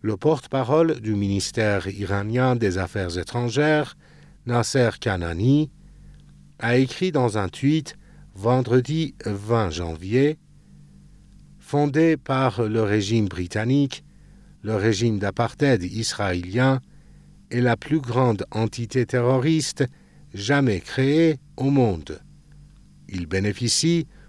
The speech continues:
du soutien indéfectible du régime américain. La raison de la colère des soutiens du terrorisme international contre le corps des gardiens de la révolution islamique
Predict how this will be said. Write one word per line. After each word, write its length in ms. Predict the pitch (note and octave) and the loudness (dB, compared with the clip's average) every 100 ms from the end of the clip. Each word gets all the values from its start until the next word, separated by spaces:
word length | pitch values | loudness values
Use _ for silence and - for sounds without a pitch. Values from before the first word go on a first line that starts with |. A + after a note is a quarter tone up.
| - | -8
du 120 | B2+ | -4
soutien 640 | B2 - B2+ - C3+ A#2+ - | -2 -2 -4 0 2 2 -2
indéfectible 960 | - B2 A2+ A2 B2+ - - E3+ C#3+ C#3+ - - - - | -2 0 2 2 0 0 0 0 2 0 -2 -12 -20 -12
du 140 | - D#3 | -2 0
régime 500 | A#2+ F2+ A2 A#2+ A2+ | 2 0 2 2 0
américain. 640 | - B2 G2+ F2 - F2 - - - - - - - - - - - - | 0 2 2 0 -6 -8 -10 -18 -20 -20 -20 -20 -20 -20 -20 -20 -20 -10
La 140 | G2 | -6
raison 400 | F2+ G#2+ G2 C#3+ | -2 0 2 2
de 100 | D3+ | 2
la 140 | B2+ A#2+ | 2 0
colère 580 | B2+ C3 C#3+ D3 C#3+ - - - - _ | 0 0 2 2 0 -6 -20 -20 -20 _
des 160 | A#2 A#2 | 0 2
soutiens 580 | - C3 - D3+ B2+ | 0 -4 0 2 2
du 160 | F#2+ F#2+ | 0 -2
terrorisme 680 | C#3 A#2+ A#2 B2 B2 - - - - | -2 0 2 2 0 -2 -8 -10 -4
international 960 | C#3 C#3 A#2+ G2 - A#2+ C3+ D3 C#3+ C#3 - - - - - - - | -2 0 0 0 -2 -2 2 2 2 0 -10 -20 -20 -20 -20 -20 -6
contre 340 | - D3 - B2 | 2 2 2 0
le 120 | A2+ | 0
corps 400 | - B2+ B2+ A2+ | 2 2 2 0
des 120 | A2 | -2
gardiens 640 | G2+ F2+ E2 G2+ A#2+ A#2+ - - - - | 0 -2 -2 0 2 0 -4 -18 -20 -10
de 100 | G#2 | -4
la 140 | G#2 | -4
révolution 640 | G2 B2+ A#2+ G#2 - G#2 F2 | 0 2 2 0 -2 -4 -4
islamique 760 | D#2 - A2 A#2+ D3+ D3+ - | -6 -4 -2 2 2 2 -4